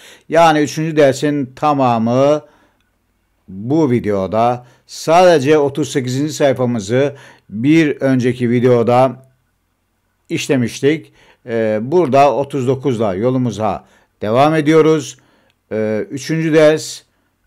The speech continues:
birinci ünite. "İstemi ilel hivareyn atiyin." Aşağıdaki iki diyaloğu dinle diyor. Dinleme metninden bu diyaloğu dinleyebilmeniz mümkün. Ee, diyalogumuzu seslendirelim. "Merhaban."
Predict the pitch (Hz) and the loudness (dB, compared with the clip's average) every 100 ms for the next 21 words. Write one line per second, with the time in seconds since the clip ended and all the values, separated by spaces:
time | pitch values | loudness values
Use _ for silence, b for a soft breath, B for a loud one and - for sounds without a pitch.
0 | _ _ - 139 151 131 127 104 95 87 | _ _ -6 -2 0 2 0 0 -4 -10
1 | 76 _ _ _ _ _ _ _ b b | -14 _ _ _ _ _ _ _ b b
2 | b b - 127 208 196 180 165 156 147 | b b -10 0 2 6 4 4 4 4
3 | 156 147 143 156 165 170 170 147 _ _ | 4 6 6 4 4 0 -6 -12 _ _
4 | _ _ _ - 135 123 127 123 107 104 | _ _ _ -4 -2 -2 -2 -2 -2 -4
5 | 127 156 139 131 143 131 143 135 127 120 | -2 0 0 -2 -8 -8 -6 -2 0 0
6 | 127 151 - b b b b _ 110 120 | 2 0 0 b b b b _ -10 -2
7 | 156 160 139 104 113 139 135 143 147 143 | 0 2 0 0 2 0 0 0 2 2
8 | 131 120 127 113 113 127 123 143 117 120 | 0 -2 -4 -6 -2 -2 0 -2 -2 -2
9 | 117 110 120 117 123 120 113 113 107 101 | 0 0 -2 -2 -2 0 -2 -2 -6 -6
10 | 95 98 127 131 139 139 143 127 b b | -8 -4 -4 -4 -4 -4 -4 -12 b b
11 | b b 123 120 120 107 113 160 160 147 | b b -6 -2 -2 -2 0 2 4 2
12 | 139 120 139 - 135 127 143 135 135 120 | 0 -4 -6 -4 -6 -4 -2 0 0 0
13 | 127 139 127 b b - 120 147 143 131 | -2 -4 -12 b b -8 -2 0 0 -2
14 | 120 117 113 | 0 -2 -4